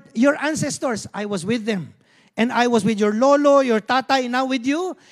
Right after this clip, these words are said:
And I will be with you and your anak and your apo. By the way, when you make a covenant with God, you make a covenant as a household. Amen? "As for me and my house, we will serve the Lord."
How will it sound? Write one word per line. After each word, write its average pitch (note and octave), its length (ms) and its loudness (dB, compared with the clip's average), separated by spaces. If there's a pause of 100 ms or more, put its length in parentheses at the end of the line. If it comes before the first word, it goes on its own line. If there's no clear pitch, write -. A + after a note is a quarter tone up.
And A#3+ 160 -6
I C4+ 160 2
will C#4 160 -2
be C4+ 100 0
with B3 220 -4
you D4+ 240 -2
and B3 220 -2
your A#3+ 260 -4 (140)
anak C#4 420 -2
and B3 160 -4
your A#3 160 -2
apo. F3+ 400 -10 (260)
By G#3 140 -6
the B3+ 120 -6
way, A#3 100 -4
when F#3+ 160 -6
you G3 80 -6
make A#3 160 -4
a F#3 40 -8
covenant G3+ 480 -4
with D#3 200 -8
God, E3+ 320 -6 (320)
you F#3+ 100 -2
make G3 160 -4
a F3 80 -8
covenant F#3 480 -8
as - 140 -12
a - 100 -16
household. D3+ 580 -6
Amen? D#3 440 -4 (240)
"As F#3 180 -4
for F#3 240 0
me F#3+ 320 0 (160)
and F#3+ 240 -2
my D#3+ 160 -4
house, A#2+ 560 -8 (160)
we F#3 100 2
will F3+ 140 4
serve D3+ 320 -4
the C#3+ 80 -4
Lord." C3+ 320 -6